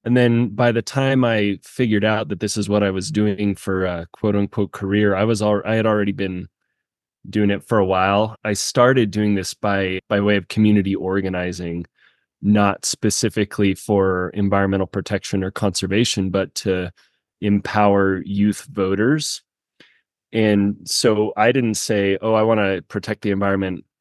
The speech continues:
Let me go do that." I said, "I wanna empower people." And through doing that work, I was sucked into the conservation movement. But again, I always had those, that inherent kind of integration with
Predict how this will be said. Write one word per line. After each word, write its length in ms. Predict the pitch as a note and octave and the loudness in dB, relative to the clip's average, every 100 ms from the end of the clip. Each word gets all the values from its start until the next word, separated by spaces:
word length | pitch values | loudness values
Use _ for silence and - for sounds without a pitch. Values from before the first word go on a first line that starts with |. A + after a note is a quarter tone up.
| _ _ _ | _ _ _
Let 160 | G#2 G#2+ | -2 0
me 80 | G2+ | 2
go 100 | G2+ | 2
do 140 | G2+ | 2
that." 200 | F#2+ F#2+ | 0 0
I 260 | F#2+ F#2+ D2+ _ _ _ _ _ _ _ | 0 -2 -4 _ _ _ _ _ _ _
said, 260 | - G2 F#2 | -2 0 0
"I 160 | G2+ G#2+ | 0 2
wanna 500 | G#2+ G2+ F#2 F2+ F2 - _ _ _ _ _ - | 2 2 0 -4 -6 -14 _ _ _ _ _ -2
empower 500 | G#2+ - G#2 G#2 F#2 | -2 0 2 2 0
people." 600 | - B2 - D3 D3 - _ _ _ _ - | -2 -2 2 2 2 -4 _ _ _ _ -6
And 220 | G#2 G2+ | -2 -2
through 420 | - A2 A2 G#2+ | -2 2 4 4
doing 360 | F#2+ A2 G#2 G2 | 2 0 2 0
that 260 | G2+ G#2 | 0 0
work, 340 | G2 G2+ F#2 - | 0 -2 -4 -6
I 100 | F#2+ | -6
was 280 | F#2+ F#2 - | -6 -6 -10
sucked 420 | - - A2+ - A2+ | -8 -2 -2 -2 -2
into 280 | G#2 - | -2 -2
the 140 | G2 F#2+ | -4 -4
conservation 800 | - G2 - F#2+ F#2+ - F#2 F2+ | -4 -6 -4 -6 -6 -6 -6 -6
movement. 420 | F#2+ - D#2 - _ | -6 -8 -12 -14 _
But 120 | A2 | 0
again, 200 | G#2 A2 | 2 4
I 140 | G#2 | 6
always 300 | A#2 A#2+ A2+ | 6 6 4
had 220 | A2 G#2 G#2 | 0 -2 0
those, 400 | G2 F#2+ E2 - | -2 -2 -6 -6
that 260 | G#2 A2 G#2+ | 0 2 2
inherent 800 | G#2 G2 G#2+ G#2 G2 G2 - - | 0 2 2 4 2 -2 -10 -6
kind 160 | - G2+ | 0 0
of 80 | G#2+ | 2
integration 720 | A#2+ G#2 G2+ G2 F#2+ G#2+ F#2+ | 4 4 4 2 2 0 -2
with 240 | F#2 F2+ | -2 -6